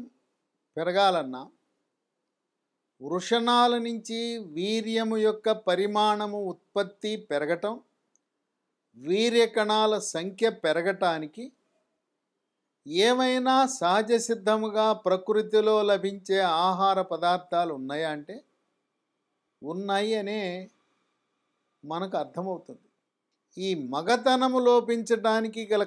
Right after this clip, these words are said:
కారణం ఏంటంటే, వృషణాలు, గోలికాయల్లో మగ హార్మోన్లు, టెస్టోస్టెరోన్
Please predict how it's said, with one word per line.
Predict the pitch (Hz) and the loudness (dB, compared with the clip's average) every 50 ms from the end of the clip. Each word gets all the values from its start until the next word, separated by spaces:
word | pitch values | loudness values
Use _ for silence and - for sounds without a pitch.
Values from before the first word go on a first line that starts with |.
| - - | 0 0
కారణం | 147 160 185 214 214 214 208 | 0 0 2 0 -2 -2 -2
ఏంటంటే, | 190 185 175 180 175 170 165 190 196 202 170 143 156 170 185 185 _ _ _ _ _ _ _ _ _ _ _ _ _ _ _ _ _ _ _ _ - | -4 -4 -2 -4 -4 -4 -4 -4 -4 -2 -2 -4 -4 -8 -10 -12 _ _ _ _ _ _ _ _ _ _ _ _ _ _ _ _ _ _ _ _ -10
వృషణాలు, | 139 156 180 180 - 220 226 220 214 214 208 208 202 196 202 202 208 214 208 202 180 143 156 | -4 -4 -4 -2 2 0 2 2 4 4 4 4 4 4 2 2 2 2 0 -2 -4 -4 0
గోలికాయల్లో | 175 190 202 202 202 190 196 196 190 185 190 185 180 180 190 202 196 170 147 151 170 180 185 190 202 240 254 _ _ _ _ _ _ _ _ _ _ _ _ _ | 0 2 2 2 2 0 2 4 4 4 4 2 0 -2 -2 0 0 0 0 0 -2 -2 -2 -4 -6 -10 _ _ _ _ _ _ _ _ _ _ _ _ _ _
మగ | 127 139 165 180 185 220 214 214 214 | -8 -4 -4 0 2 4 4 6 6
హార్మోన్లు, | 214 208 208 202 196 196 196 196 202 208 220 240 233 214 - - | 6 6 6 4 2 0 -2 -2 -2 -2 0 0 0 0 0 0
టెస్టోస్టెరోన్ | 190 190 185 190 - - 214 214 208 196 208 - 196 190 185 190 202 233 254 | 0 0 0 -2 -2 0 2 2 2 0 -2 -2 0 0 2 2 0 0 0